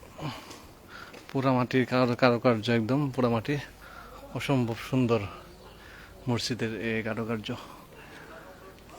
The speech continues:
আমি যদি দেয়ালটা দেখাই, দেয়ালটা হচ্ছে, দেয়ালটার পুরুত্ব দেখেন, একটু পুরুত্ব প্রায় এই দেড় মিটার হবে।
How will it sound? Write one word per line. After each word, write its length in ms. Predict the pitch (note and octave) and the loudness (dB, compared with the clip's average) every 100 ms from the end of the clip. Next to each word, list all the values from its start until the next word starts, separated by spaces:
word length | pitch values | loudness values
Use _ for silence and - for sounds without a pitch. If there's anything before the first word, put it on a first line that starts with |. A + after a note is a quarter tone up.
| - - - - - - - - - - - - - - - - - - - - - - - - - - - - - - - | -20 -16 -14 -12 -14 -18 -20 -20 -20 -20 -20 -20 -20 -20 -20 -20 -20 -20 -20 -18 -14 -14 -14 -18 -20 -18 -18 -16 -16 -12 -2
আমি 140 | C3 | 0
যদি 100 | C3+ | 2
দেয়ালটা 380 | B2+ C3+ B2+ B2 | 4 4 4 2
দেখাই, 380 | B2 B2+ B2 C#3 - - - - - - - - - | 0 0 0 -2 -4 -10 -14 -18 -16 -14 -14 -10 -2
দেয়ালটা 380 | A#2+ A#2+ A2+ A#2+ | 4 4 4 0
হচ্ছে, 500 | A#2+ - C3 B2+ A#2 - | 0 0 2 2 2 0
দেয়ালটার 380 | A#2+ A2 A#2+ A2+ | -2 -2 -4 -4
পুরুত্ব 360 | C3+ B2+ - C3 | -2 -2 0 0
দেখেন, 380 | A#2 - C3+ C#3 | 0 0 0 0
একটু 220 | A#2+ A2+ - | -2 -6 -6
পুরুত্ব 320 | B2+ A#2+ - A#2 | -4 -4 -4 -4
প্রায় 320 | B2 A#2+ A2+ - - - - - - | 0 0 -2 -8 -16 -16 -16 -16 -10
এই 380 | A2+ G#2+ G2+ F#2+ - - - - | -6 -4 -6 -8 -12 -18 -12 -2
দেড় 220 | A2 A#2+ | 6 6
মিটার 280 | A2+ A2+ A#2 | 6 2 0
হবে। 220 | G#2 G#2 | -2 -4